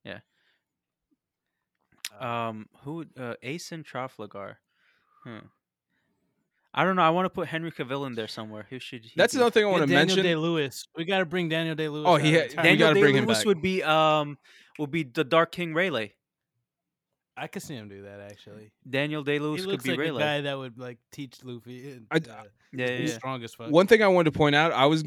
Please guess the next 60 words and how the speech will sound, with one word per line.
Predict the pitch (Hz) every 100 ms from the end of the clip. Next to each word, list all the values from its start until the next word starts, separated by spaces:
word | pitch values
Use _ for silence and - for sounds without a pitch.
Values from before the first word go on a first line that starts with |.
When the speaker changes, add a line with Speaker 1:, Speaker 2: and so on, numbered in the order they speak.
| 147
Speaker 3:
I | 127
was | 151 151 123 131 120
debating | 135 131 135 139 131
on | 117
whether | 120 123
or |
not | 120 120
I | 120
should | 120
keep | - 127 120
a |
record | 107 117 123 120
of | 113
how | 117 113
many | 117 113
times | 117 113 113 110 110
we | 113
do | 110 113
an | 107
episode | 104 120 117 107
and | 107
Islam | 107 113 107
has | 113 110
to | 107
mention | 107 104 107
Henry | 110 107
Cavill. | 101 104 110 120 _ _ _ _ _ _ _ _ _ _ _ _
Speaker 1:
<laughs> | - - - - - 190 - - - 262
Speaker 3:
'Cause | 196 170
I | 165
don't | 202 220
think | 247
Speaker 2:
He's | 185
like, | 185
Speaker 1:
I | 156
wanna | 196 214
Speaker 2:
"Hen-, |
Speaker 1:
put | - 220
him |
Speaker 3:
I | 170
Speaker 1:
in |
Speaker 3:
don't | 208
Speaker 1:
there. | 240
Speaker 3:
think | 247
we've | 208 202 151
gotten | 165 165 180
Speaker 2:
Henry," | 208 214
Speaker 3:
an |
episode | - 170 - 180 185 180
in, | 147 147 139 135 107
in, | 139
for, | 135 156 143
like, | 135 135
months | 135 139 139 113 -
without | 127 131 127
him | 135
talking | 131 123 120 123
about | 117 107
Henry | 104 107
Cavill. | 101 101 104